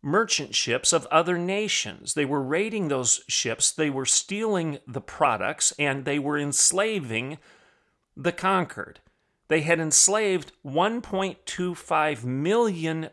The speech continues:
people, predominantly white Christians, as the result of their pirating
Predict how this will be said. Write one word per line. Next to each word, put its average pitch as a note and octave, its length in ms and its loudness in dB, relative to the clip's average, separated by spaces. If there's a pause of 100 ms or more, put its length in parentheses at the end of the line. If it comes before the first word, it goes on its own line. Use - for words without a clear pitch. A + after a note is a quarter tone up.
people, - 720 -10 (840)
predominantly F#3 880 2 (480)
white D3+ 360 -2
Christians, A#2 760 -4
as C3+ 240 -2
the C#3 100 -4
result E3+ 500 0
of A#2 220 -8
their A#2 320 -4 (400)
pirating F#3+ 720 -4